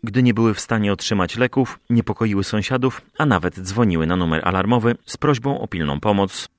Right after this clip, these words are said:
Zatrzymanym postawiono zarzuty stworzenia nielegalnego biznesu opartego na receptach na opioidy. Zdaniem prokuratury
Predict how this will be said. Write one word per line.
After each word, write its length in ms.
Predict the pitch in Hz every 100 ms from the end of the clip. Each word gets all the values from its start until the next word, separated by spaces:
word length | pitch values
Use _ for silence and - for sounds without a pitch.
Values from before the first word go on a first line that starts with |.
| _ _ -
Zatrzymanym 640 | 120 - 123 139 156 147
postawiono 540 | 139 110 113 104 101 92
zarzuty 400 | 101 120 131 123
stworzenia 480 | - 120 113 113
nielegalnego 600 | 113 113 107 107 104 98
biznesu 520 | 95 98 127 127 139 117 _
opartego 500 | 139 160 151 95 90
na 100 | 90
receptach 460 | 104 - - - 87
na 120 | 85
opioidy. 540 | 85 107 110 107 104 - _ _
Zdaniem 380 | 120 151 143 127
prokuratury 600 | 120 101 107 104 135